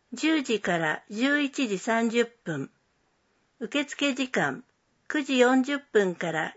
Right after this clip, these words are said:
十時。対象、一歳までのお子さん、第一子とお母さん。場所、水穂台コミュニティセンター。内容、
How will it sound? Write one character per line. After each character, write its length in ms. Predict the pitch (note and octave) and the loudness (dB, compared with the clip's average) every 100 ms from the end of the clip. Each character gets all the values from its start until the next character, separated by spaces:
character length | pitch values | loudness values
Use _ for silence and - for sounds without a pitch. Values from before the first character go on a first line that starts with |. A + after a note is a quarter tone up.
| - | -10
十 320 | A3+ C4+ A3 | 0 2 2
時。 280 | D#3+ D3+ - _ _ _ _ _ _ _ _ - | 0 -8 -10 _ _ _ _ _ _ _ _ -2
対 240 | C4 C4+ | 2 2
象、 540 | - B3+ A3+ G#3+ - - _ _ _ _ | 2 4 6 4 2 -8 _ _ _ _
一 160 | - D4+ | -6 -6
歳 340 | - C#4+ B3+ | 0 2 4
ま 180 | G#3+ G3+ | 4 2
で 160 | F#3 E3 | 2 -2
の 200 | D#3 - | -2 -6
お 80 | G3 | -6
子 200 | - B3 | 0 0
さ 260 | - G#3+ G3 | 2 0 0
ん、 140 | - _ _ _ - | -2 _ _ _ 0
第 280 | B3 B3+ F#3 | 2 2 0
一 200 | A3 A3 | -4 -6
子 400 | - - - - _ _ _ | -8 -10 -10 -12 _ _ _
と 140 | A3 G#3+ | 2 4
お 60 | |
母 300 | G#3+ C4 A3+ | 4 4 4
さ 240 | - D#3+ C#3 | 2 -8 -10
ん。 100 | - _ _ _ _ _ _ _ - | -14 _ _ _ _ _ _ _ -2
場 120 | G#3+ | -2
所、 300 | - B3 A3 - _ _ _ A#3+ | 2 2 2 -4 _ _ _ -4
水 280 | B3 B3 | -2 -2
穂 220 | C4+ D4+ C4+ | 0 0 2
台 340 | F#3 E3 - _ - | 2 0 -6 _ -4
コ 140 | B3 | 2
ミ 140 | C4 D4 | 4 4
ュ 40 | |
ニ 180 | D4+ D4 | 2 -2
テ 120 | C#4+ | -2
ィ 160 | D4 C#4 | -2 -2
セ 240 | D4 C4+ | 0 0
ン 100 | G#3+ | 0
タ 480 | - D#3+ C#3 C#3+ - | -4 -4 -4 -6 -12
ー。 680 | _ _ _ _ _ _ B3+ | _ _ _ _ _ _ 2
内 340 | C4 C4+ B3+ | 4 4 4
容、 420 | B3 A3+ A3 A3 | 4 6 4 0